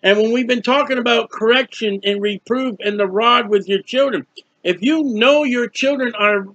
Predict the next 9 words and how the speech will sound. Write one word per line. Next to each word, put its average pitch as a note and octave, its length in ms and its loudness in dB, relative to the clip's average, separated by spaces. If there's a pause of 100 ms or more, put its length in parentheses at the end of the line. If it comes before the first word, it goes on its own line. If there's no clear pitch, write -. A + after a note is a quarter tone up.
violation A#3+ 800 0
of G3+ 140 -2
the F#3+ 100 0
law F#3 560 2 (240)
and G3 140 2
in G3+ 120 2
violation A3+ 760 0
against G#3 480 -4 (240)
sin C4 500 0